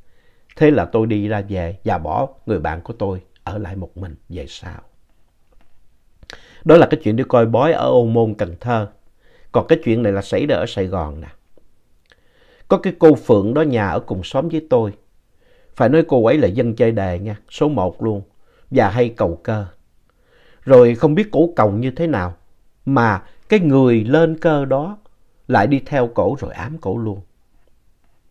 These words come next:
Cái buổi sáng hôm đó tôi đi ăn sáng, tôi đi ngang qua nhà cổ, thì tôi thấy người ta bu rất đông,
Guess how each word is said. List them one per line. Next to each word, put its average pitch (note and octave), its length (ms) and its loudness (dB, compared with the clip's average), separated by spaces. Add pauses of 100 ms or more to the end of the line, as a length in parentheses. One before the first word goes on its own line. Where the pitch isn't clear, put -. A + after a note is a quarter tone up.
(720)
Cái F#3 100 4
buổi C3 160 2
sáng F#3+ 260 0
hôm C3 160 0
đó D#3 180 4
tôi C3+ 100 -4
đi C3 80 -4
ăn B2 180 -4
sáng, F3+ 340 -6 (600)
tôi C3+ 120 -2
đi C3+ 120 -2
ngang B2+ 340 -2
qua B2 100 2
nhà G2 240 -4
cổ, A#2 380 -2 (480)
thì A2+ 120 0
tôi B2+ 220 -4
thấy D#3 120 -6
người C#3+ 160 -2
ta A2+ 120 -4
bu A#2 200 -2
rất E3+ 280 -8
đông, G#2 240 -4